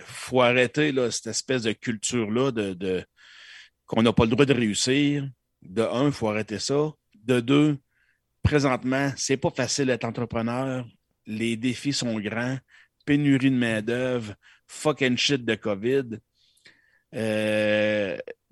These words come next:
toute, toute l'équation est là en place pour que ce soit pas trop, trop simple, mais en même temps, il y a plein, plein, plein d'opportunités.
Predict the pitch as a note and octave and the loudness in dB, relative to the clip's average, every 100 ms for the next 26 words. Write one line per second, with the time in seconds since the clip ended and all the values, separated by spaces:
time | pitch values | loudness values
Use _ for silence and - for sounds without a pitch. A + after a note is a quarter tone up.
0 | _ _ - F#3 - - F3 D#3 D3+ C#3+ | _ _ 2 2 2 -4 -4 0 0 2
1 | C3+ B2+ - D#3 D3+ D3 A#2+ A2 A2 B2+ | 4 4 4 4 4 4 2 2 2 2
2 | C#3 A#2 G#2+ A#2+ B2+ B2+ - A#2 A2+ A#2+ | 2 2 0 -2 -4 -4 -6 -8 -8 -6
3 | - A#2 - C3 C3 B2 A#2 - A2 - | -4 -4 -2 -4 -2 -4 -4 -2 -4 -2
4 | C#3+ D#3+ - - _ - A2+ C#3 E3+ E3 | -2 -2 -6 -16 _ -4 2 4 2 -2
5 | A2 B2+ C3+ B2+ B2 D3 D3+ C#3 A2+ - | -4 0 2 0 -2 -2 0 2 0 -2
6 | - D#3 D3+ C#3+ C3 A#2+ A2+ B2+ A#2+ G#2+ | -2 2 2 2 0 -4 -2 -2 -2 -4
7 | G2+ - A2 G2+ B2 C3 C#3 | -8 -6 -4 -4 0 2 0